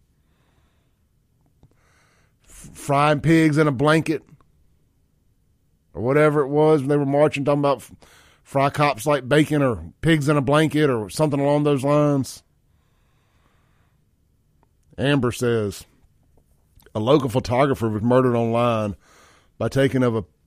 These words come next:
by taking pictures of a baby with a headdress. People were coming out of the woodwork from all over the world bashing her." Oh, she was, uh, murdered online. I got you. Not, like, murdered. Yeah, I remember when that happened.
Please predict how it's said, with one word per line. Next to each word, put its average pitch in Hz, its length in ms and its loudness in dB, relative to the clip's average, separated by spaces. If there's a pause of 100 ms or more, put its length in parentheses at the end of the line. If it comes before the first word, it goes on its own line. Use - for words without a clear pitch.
(120)
by 120 140 -2
taking 120 300 -2
pictures 127 360 -2
of 110 100 -2
a 107 60 -2
baby 117 320 0
with 107 160 -4
a 98 40 -6
headdress. 104 720 -4 (760)
People 135 240 0
were 120 120 0
coming 139 300 2
out 127 140 2
of 110 80 -2
the 113 80 -2
woodwork 110 680 -2 (520)
from 117 180 -6
all 131 300 4
over 110 420 0 (240)
the 113 100 -10
world 117 440 2
bashing 113 400 -4
her." 95 300 -6 (180)
Oh, 143 100 0
she 127 120 0
was, 110 100 -2 (400)
uh, 98 180 -4 (300)
murdered 127 360 2
online. 95 360 -8
I 107 80 -6
got 78 200 -10
you. 101 60 -8
Not, 104 140 -6
like, 87 120 -12
murdered. 95 360 -6 (2000)
Yeah, 147 200 2
I 139 40 6
remember 120 300 2
when 107 160 -2
that 95 140 -4
happened. 98 440 -8